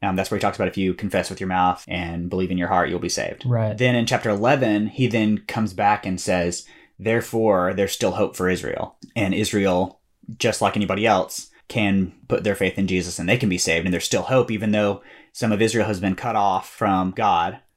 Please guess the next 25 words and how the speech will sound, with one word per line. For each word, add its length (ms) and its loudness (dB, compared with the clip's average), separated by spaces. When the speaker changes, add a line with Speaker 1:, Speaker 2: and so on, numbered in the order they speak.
Speaker 1:
they 100 2
can 120 0
still 160 0
be 80 0
grafted 340 2
back 180 0
in 120 0
if 80 -6
they 100 2
believe. 480 -6
Um, 320 0
and 80 -6
so 60 0
that's 120 2
kinda, 160 0
like, 100 -2
his 160 -4
flow 400 2
is, 280 -2
is 420 0
that. 280 4
And 120 -6
so 180 2
my 140 2
message 640 -2